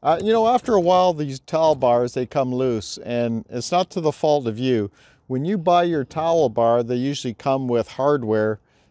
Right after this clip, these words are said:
which consists of a plate that goes behind each of these, two screws, and usually two plastic plugs.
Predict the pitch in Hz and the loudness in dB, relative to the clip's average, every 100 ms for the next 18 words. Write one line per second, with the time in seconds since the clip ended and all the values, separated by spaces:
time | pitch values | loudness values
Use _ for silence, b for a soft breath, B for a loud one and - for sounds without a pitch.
0 | _ 131 131 - - 123 - 139 131 127 | _ -4 -4 -4 -6 -6 -2 0 2 2
1 | 113 110 104 98 _ - 165 151 151 - | 2 2 2 0 _ -2 4 4 2 -8
2 | - - - 127 127 - 117 127 123 - | -20 -18 -12 -8 -8 -8 -8 -8 -8 -10
3 | 147 156 - 123 120 135 127 135 - b | -12 -12 -10 -6 -2 0 0 -4 -12 b
4 | b b b b - 190 185 - 175 160 | b b b b -2 0 0 0 2 4
5 | 139 139 143 - _ _ _ - 127 139 | 4 2 -2 -8 _ _ _ -8 -4 0
6 | 156 135 131 113 - 175 170 170 - 156 | 0 0 -4 -6 -2 0 0 -2 -4 0
7 | 151 151 - 135 117 - 139 127 104 90 | 0 0 -2 -6 -6 -4 0 2 0 -4
8 | - - | -16 -18